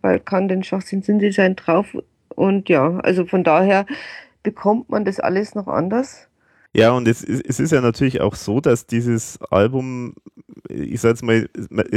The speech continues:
Speaker 2: man wirkt, es wirkt schon, äh, an, so wie es jetzt, äh, zusammengestellt ist, eigentlich wie, äh, ein bisschen eine lose Sammlung von Songs.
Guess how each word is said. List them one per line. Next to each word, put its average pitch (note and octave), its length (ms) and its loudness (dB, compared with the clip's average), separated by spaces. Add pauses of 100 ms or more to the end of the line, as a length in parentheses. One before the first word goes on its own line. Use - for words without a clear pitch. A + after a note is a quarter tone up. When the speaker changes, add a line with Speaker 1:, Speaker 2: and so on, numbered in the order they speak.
Speaker 2:
man A2+ 180 0
wirkt, C3 220 2
es - 260 -2
wirkt - 240 0
schon, C#3+ 500 -2
äh, - 300 -12
an, - 300 -10
so C3 200 -4
wie C3 60 4
es B2+ 200 0
jetzt, - 360 -4
äh, G#2+ 220 2
zusammengestellt A#2+ 800 -2
ist, C3 280 -4
eigentlich A2+ 360 -8
wie, A2+ 200 2
äh, G#2+ 240 6
ein - 440 -10
bisschen A#2+ 220 2
eine G#2 80 4
lose A#2 440 4
Sammlung D#3 720 -2
von A2 320 -6
Songs. - 600 -4